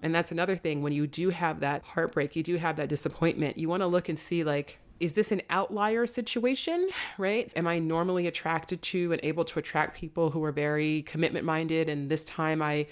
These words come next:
got really involved with somebody who actually doesn't want commitment and I didn't really see that for some reason? Is it an outlier situation, or is it something that's repeated over and over?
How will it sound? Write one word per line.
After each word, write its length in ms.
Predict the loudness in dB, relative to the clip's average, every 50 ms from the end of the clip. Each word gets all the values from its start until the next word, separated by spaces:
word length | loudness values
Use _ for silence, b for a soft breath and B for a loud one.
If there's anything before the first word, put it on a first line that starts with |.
| -4
got 200 | 0 0 0 2
really 240 | 0 0 0 2 0
involved 320 | 0 0 2 2 2 2
with 100 | 0 -2
somebody 320 | -2 -2 0 0 0 0 0
who 100 | 2 2
actually 480 | 2 0 0 -2 -2 0 0 0 0
doesn't 400 | -2 -2 0 0 0 2 0 0
want 180 | 0 0 0 0
commitment 440 | -2 -2 -2 0 0 0 0 0 0
and 100 | 0 -2
I 120 | -4 -6
didn't 420 | -6 -6 -2 -2 0 2 2 0 2
really 220 | 0 0 0 -2
see 180 | -4 -2 -2 0
that 220 | 2 0 0 0
for 80 | -2 -2
some 180 | -2 0 0
reason? 380 | 0 0 0 0 0 0 -2 -2
Is 180 | -4 -4 -2
it 100 | -2 -2
an 120 | -2 -2 -2
outlier 460 | -2 -2 -2 0 -2 0 0 0 -2
situation, 600 | -2 -2 -4 -2 0 0 0 0 0 0 -4 -4 0
or 180 | 0 0 0
is 100 | 0 0
it 140 | -2 -4 -2
something 280 | -2 -4 -2 0 0 0
that's 200 | 2 0 0 -2
repeated 440 | -2 -4 -2 -4 -2 0 2 0 2
over 220 | 0 -2 0 0 -2
and 80 | -2 -2
over? 340 | -2 0 2 2 2 2